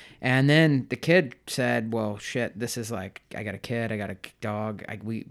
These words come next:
it's too much in the studio," and gave him to his mom, and his mom's a piece of shit, and she locked him in the basement, and no light, no food, no water, and the cops came over and, and snatched Casper out of that house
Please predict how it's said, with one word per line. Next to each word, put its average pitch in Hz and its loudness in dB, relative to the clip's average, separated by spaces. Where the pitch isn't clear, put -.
it's 117 -10
too - -4
much 107 -4
in 95 -6
the 90 -8
studio," 120 -4
and 107 -6
gave 107 -4
him 104 -8
to - -10
his 98 -10
mom, 107 -6
and 98 -6
his 101 -10
mom's 104 -8
a - -18
piece - -12
of - -16
shit, - -10
and 175 -16
she 110 -10
locked 85 -12
him 98 -8
in 98 -6
the 87 -8
basement, 95 -10
and - -12
no 117 0
light, 113 0
no 113 0
food, 120 -2
no 110 -2
water, 110 -2
and 95 -6
the 95 -12
cops - -4
came 104 -8
over 107 -4
and, 98 -6
and 98 -10
snatched - -10
Casper 113 -6
out 101 -2
of 87 -8
that 107 -8
house - -6